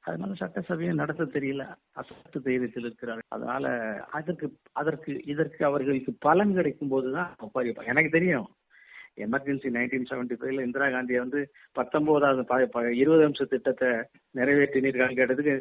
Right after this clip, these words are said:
ஒரு அம்சம் சேர்க்க நிறைவேற்றிட்டு இருபத்தோரு அம்சம். நாங்கள் வந்து விதவைகளுக்கு மறுவாழ்வு கொடுப்பதற்கு திட்டம் வச்சிருக்கோம்னு சொல்லி இந்திரா காந்தியை மறைமுகமா கருணாநிதி சொன்னார். பத்தாவது நாள் டிஸ்மிஸ். எல்லா கரவேட்டியும்,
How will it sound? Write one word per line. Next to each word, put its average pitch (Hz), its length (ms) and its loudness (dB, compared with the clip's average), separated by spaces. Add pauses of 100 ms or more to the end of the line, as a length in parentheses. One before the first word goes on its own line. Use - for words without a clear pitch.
(160)
ஒரு 127 180 4
அம்சம் 147 340 -2
சேர்க்க 139 360 2
நிறைவேற்றிட்டு 120 440 0
இருபத்தோரு 131 460 -2
அம்சம். 104 360 -2 (520)
நாங்கள் 123 280 0
வந்து 131 180 2
விதவைகளுக்கு 127 640 8
மறுவாழ்வு 120 420 6
கொடுப்பதற்கு 107 500 0
திட்டம் 107 300 -4
வச்சிருக்கோம்னு 104 440 -4
சொல்லி 113 220 -4
இந்திரா 123 340 0
காந்தியை 110 300 0
மறைமுகமா 117 500 -2
கருணாநிதி 117 420 -4
சொன்னார். 113 260 -8
பத்தாவது 156 380 2
நாள் 151 120 2
டிஸ்மிஸ். 147 420 0
எல்லா 143 360 4
கரவேட்டியும், 160 680 6